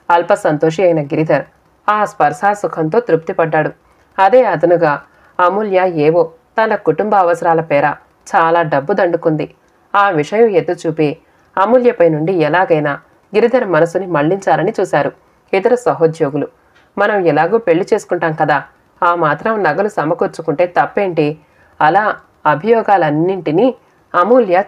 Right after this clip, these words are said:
చాకచక్యంగా తిప్పికొట్టింది. గిరిధర్ మీద తన పట్టు ఇంకా బిగించింది. తన సహోద్యోగులతో సింహంలా ఉన్న గిరిధర్ అమూల్య ఎదుట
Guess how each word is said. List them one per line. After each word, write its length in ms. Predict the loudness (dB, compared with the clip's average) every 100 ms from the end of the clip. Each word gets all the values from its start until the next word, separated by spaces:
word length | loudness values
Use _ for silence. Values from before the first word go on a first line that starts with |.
| -2
చాకచక్యంగా 640 | -2 -2 -6 -4 -4 -2
తిప్పికొట్టింది. 760 | -2 -2 -2 -2 -2 -4 -4 -6 _ _ _ _ _ _ -2
గిరిధర్ 320 | 2 4 4
మీద 160 | 2 2
తన 280 | 2 0 -2
పట్టు 340 | -2 -2 0
ఇంకా 360 | 0 0 -2 -2
బిగించింది. 640 | 0 -2 -4 -2 -2 -2 -6 _ _ _ 0
తన 100 | 0
సహోద్యోగులతో 920 | 2 0 2 0 2 -2 0 -2 -2
సింహంలా 640 | -6 -2 -2 -2 0 2
ఉన్న 180 | 0 -2
గిరిధర్ 500 | -4 -2 0 0 -4 -10 _ _ -10 -2
అమూల్య 380 | 0 2 2 0
ఎదుట 380 | 0 -2 -2